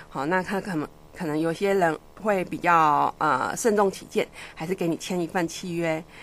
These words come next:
那这时候我们要注意一下，假设我是，呃，呃，贷款人，就是，呃，放款的人，那我们就要看一下那个契约上面是写的内容是什么。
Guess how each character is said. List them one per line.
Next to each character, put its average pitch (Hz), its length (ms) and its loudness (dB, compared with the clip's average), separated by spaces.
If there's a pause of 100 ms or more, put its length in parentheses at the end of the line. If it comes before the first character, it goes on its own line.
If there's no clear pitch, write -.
(180)
那 247 100 0
这 247 100 0
时 233 140 2
候 208 100 4
我 190 40 2
们 160 140 2
要 170 140 4
注 196 240 -2
意 185 80 -4
一 - 20 -6
下， 175 280 -4
假 156 120 -4
设 202 140 0
我 156 100 0
是， 170 360 -4
呃， 143 440 0 (460)
呃， 143 260 0 (120)
贷 180 160 4
款 - 220 -6
人， - 140 -12 (120)
就 185 100 -8
是， 160 220 -6 (320)
呃， 170 160 0
放 190 200 6
款 175 200 -4
的 - 100 -8
人， - 160 -6
那 185 200 2
我 147 40 2
们 135 140 -4
就 - 80 -6
要 147 160 -4 (220)
看 160 180 -4
一 147 40 -8
下 151 240 -2 (280)
那 185 80 -6
个 180 80 -4
契 196 240 -8
约 185 160 0
上 185 140 0
面 180 120 0
是 170 120 -4
写 156 280 -4
的 147 100 -2
内 175 140 0
容 156 160 -2
是 165 120 -10
什 - 200 -8
么。 - 160 -10